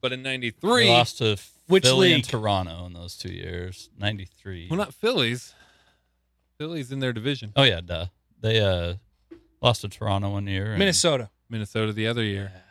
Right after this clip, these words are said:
Speaker 1: But we still didn't
Speaker 2: Kirby.
Speaker 1: get ninety-three.
Speaker 3: Toronto.
Speaker 1: Toronto.
Speaker 2: Lost to Philly. That was stupid.
Speaker 3: Joe
Speaker 1: <laughs>
Speaker 3: Carter.
Speaker 1: That was dumb. Ugh.
Speaker 3: Okay.
Speaker 1: That was, that was fun.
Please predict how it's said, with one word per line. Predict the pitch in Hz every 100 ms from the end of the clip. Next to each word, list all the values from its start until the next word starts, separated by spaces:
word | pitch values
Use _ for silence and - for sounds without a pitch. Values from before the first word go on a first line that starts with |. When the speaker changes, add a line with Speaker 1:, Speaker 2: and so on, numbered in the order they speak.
| -
Speaker 1:
But | 127
we |
still | 120 185
didn't | 196 175
Speaker 2:
Kirby. | 180
Speaker 1:
get |
ninety-three. | 160 151 123 139 147 107 _ _ _ _ _ _ _ _ _ _ _ -
Speaker 3:
Toronto. | 202 240 220 110 - _
Speaker 1:
Toronto. | - - - _ _ _ _ _ _ _ _ _ _ _ _ _ _ _ _ _ _ _ _ _ _ _ _ _ _ _ -
Speaker 2:
Lost | 95 - -
to | -
Philly. | - - - 85
That | 82 -
was | -
stupid. | - - _ _ 95 -
Speaker 3:
Joe | 139
Speaker 1:
<laughs> | -
Speaker 3:
Carter. | 165 175 127
Speaker 1:
That | 170
was | 127 101
dumb. | - 120 110 113 107 - - - _ _ - - -
Ugh. | 147 131 110 _ _ _ _ _ _ _ _ _ _ _ _ _ _ _ _ _ _ _ 233
Speaker 3:
Okay. | 175 160 _ _
Speaker 1:
That | 139 143
was, | 131 117
that | 143
was | 135 123
fun. | - 123 95